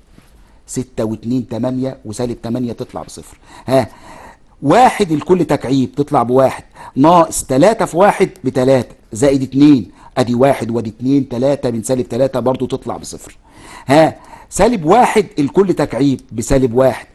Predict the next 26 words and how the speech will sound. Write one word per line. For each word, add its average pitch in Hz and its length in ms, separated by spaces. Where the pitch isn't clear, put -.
سالب 214 380
تلاتة 196 400
في - 100
سالب 165 280
واحد 151 340
بموجب 127 500
تلاتة 127 400
زائد 127 280
اتنين، 131 440
تلاتة 151 400
واتنين 131 520
خمسة، 127 400
من 113 160
سالب 135 320
واحد 131 280
يطلع 123 300
بأربعة. 90 340
الراجل 226 400
بيقول 185 300
لك 147 100
العظمى 202 580
المطلقة 196 640
هي 151 160
أكبر 147 440
قيمة 143 280
فيهم، 107 280